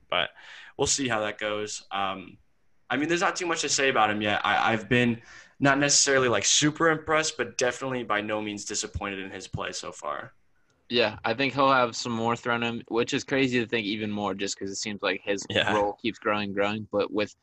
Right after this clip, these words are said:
Speaker 2: Simmons out, like, I think he's gonna be counted on to score a little more than I think would have otherwise been expected.
Speaker 1: Yeah, yeah. I think we'll see him, um, in, like, the role he was in when he first had that good run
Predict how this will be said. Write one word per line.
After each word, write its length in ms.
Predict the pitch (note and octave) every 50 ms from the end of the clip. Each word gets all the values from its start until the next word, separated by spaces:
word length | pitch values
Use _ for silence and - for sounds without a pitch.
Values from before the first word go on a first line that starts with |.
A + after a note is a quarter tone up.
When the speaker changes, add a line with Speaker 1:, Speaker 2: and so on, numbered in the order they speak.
| _ _ _ _ _
Speaker 2:
Simmons 400 | - - - B2+ A#2 A2+ G#2+ G2
out, 300 | G#2 G2+ G#2 - - - _ _ _ _ _ _ -
like, 160 | G#2 G#2 G2+
I 100 | G2+ G#2
think 160 | G2+ A2 G#2
he's 200 | G#2+ G#2 G2+ G2+
gonna 160 | A2 G#2 G2+
be 200 | G2 G2+ G2 G2
counted 320 | F#2 - G#2 G2 G2 G2 G2
on 160 | G2 G2 G2
to 140 | G2 F#2 F#2+
score 340 | G2 - - - G#2 G2+ G2+
a 40 | G2
little 180 | G2 G2 G2
more 220 | G2 G2 F#2+ F#2+ F#2+
than 180 | G2 G2 F#2+
I 100 | F#2+ F#2+
think 280 | G2 _ G2 G2 F#2+ - _ _ _ _ _ _ _ _ _ _ _
would 140 | - G2+ G2+
have 120 | G2 G2
otherwise 360 | F#2+ G2+ G2 F#2+ F#2+ G2+ G2
been 200 | - G2+ G2 G2
expected. 540 | F#2+ F2+ - - G2 F#2+ F#2 - F#2 F#2+ - _ _ _ _ _ _ _ _ _ -
Speaker 1:
Yeah, 420 | - D3+ C#3 C3 A2+ G#2 F#2+ F#2 - -
yeah. 240 | G#2+ G#2+ F#2+ E2 C2
I 80 | F#2+ A2
think 180 | A2+ A#2 A2
we'll 80 | A2+ A2
see 240 | G#2 - - A2+ A2
him, 400 | G#2+ G#2+ G2+ G2 G2 F#2+ E2+ - - -
um, 560 | E2+ F#2 F#2 F2 F2+ F2+ - - - - - - _ _ _ _ -
in, 160 | A#2 A#2 A2
like, 160 | G#2 G#2+ G#2
the 100 | - G#2+
role 240 | G#2 G#2+ G#2+ G#2 G2+
he 160 | G#2 G#2+ G#2+
was 200 | G#2 G#2 G2 G2+
in 300 | G#2 G2 G2 F#2+ F#2+ F#2+ - - - _ _ _ -
when 120 | G#2 G#2 G2+
he 160 | G2 G2 G2
first 360 | - - - G2+ G2 G2 -
had 160 | - F#2 F#2
that 200 | F2+ F2+ E2+ -
good 160 | - G2+ F#2+
run 480 | F#2+ F#2+ G2+ F#2+ F#2+ F2+ F2+ F#2+ E2+ -